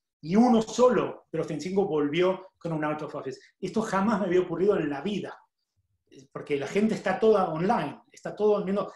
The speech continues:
está bien, está fuera de la oficina, pero estamos conectados. Con lo cual, yo creo que, que es una, es, es de esa forma,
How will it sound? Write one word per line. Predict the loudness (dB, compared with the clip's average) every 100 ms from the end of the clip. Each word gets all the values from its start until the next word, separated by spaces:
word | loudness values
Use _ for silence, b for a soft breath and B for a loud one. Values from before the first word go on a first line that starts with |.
| B
está | _ 0
bien, | 2 2
está | 0
fuera | 0 2 4
de | 2
la |
oficina, | -2 -4 -6 -4 -4 -8 _ _ _
pero | -8 -6
estamos | -6 -6 -6
conectados. | -8 -12 -12 -18 -14
Con | -12
lo | -4
cual, | -2 -2 B B _
yo | -6
creo | -4 -4
que, | -4 -6 -8
que | -10 -10 -8 -10
es | -14 -10
una, | -8 -8 -10
es, | -14 -16 -20 -20 _ _ b b
es | -2 0 2
de |
esa | 0 0
forma, | 2 2 2 -2